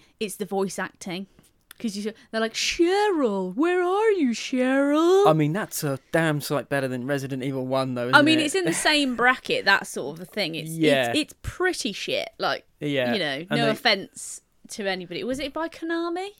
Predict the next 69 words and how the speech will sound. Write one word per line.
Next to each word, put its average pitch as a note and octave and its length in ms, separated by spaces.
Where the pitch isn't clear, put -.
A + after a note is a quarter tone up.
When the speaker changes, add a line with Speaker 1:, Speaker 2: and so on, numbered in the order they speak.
Speaker 2:
Um, E3 560
yeah, D3+ 680
Speaker 1:
I G3+ 40
Speaker 2:
I - 20
Speaker 1:
wanna G3 100
Speaker 2:
want G#3+ 200
to F3+ 80
Speaker 1:
say F3+ 100
Speaker 2:
say F3 140
Speaker 1:
it's B2 100
Speaker 2:
yes. A#2+ 140
Speaker 1:
Konami. E3 600
Speaker 2:
Yeah, C#3 140
Speaker 1:
If B3 100
it's C4 140
not D4 200
Speaker 2:
'cause - 100
Ka- F#3 280
Speaker 1:
Konami, E3+ 240
Silent G3 320
Hill F#3+ 120
fans, E3 360
I F3 320
do F#3 320
sincerely A#3 680
apologise. - 440
Speaker 2:
Yeah. B2+ 200
Again, A3 200
we G#3+ 100
don't A3+ 140
Speaker 1:
Um, D#3+ 40
Speaker 2:
really E3 180
know C#3+ 140
what D3 60
we're C#3+ 60
talking F3+ 280
about. A#2+ 100
We're D3+ 180
literally D3 360
just - 120
blagging C3+ 440
games A2+ 520
at B2+ 100
the A#2 60
minute, A#2 260
particularly - 420
today. B2 400
So B2 300
that - 100
is C3+ 100
what C3 120
it A#2+ 40
is. - 80
Speaker 1:
Yeah, B3+ 220
I - 20
mean, C#4 320
you F#4+ 160
know, F3+ 140
some E4 240
things F3+ 200
we've F3 120
touched D#3+ 200
upon F3 180
we F3 100
may F3 260
know D3+ 180
about, D#3+ 320
but D#3+ 120
Speaker 2:
Yeah. C#3 220